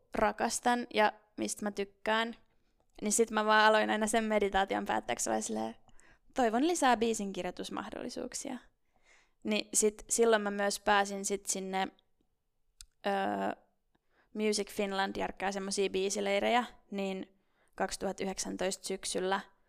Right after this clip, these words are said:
niin mut valittiin sinne osallistujaksi. Ja sit siellä mä tapasin Stefanin, joka nykyään on tässä mun sooloprojektissa niinku mun työkumppani ja sit myös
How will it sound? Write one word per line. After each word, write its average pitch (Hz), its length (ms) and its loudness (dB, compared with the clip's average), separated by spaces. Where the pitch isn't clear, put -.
niin 180 240 -6
mut 190 200 -6
valittiin 190 400 0
sinne 208 300 -2
osallistujaksi. 214 840 0
Ja 208 80 -2
sit 202 180 -4
siellä 208 240 4
mä 202 120 -4
tapasin 196 500 -2
Stefanin, 240 640 2
joka 208 240 -2
nykyään 196 500 2
on 196 180 -4
tässä - 300 2
mun 202 140 0
sooloprojektissa 196 960 0
niinku 185 200 -10
mun 185 220 -8
työkumppani 196 800 0
ja 190 100 -4
sit - 340 -10
myös 190 400 -6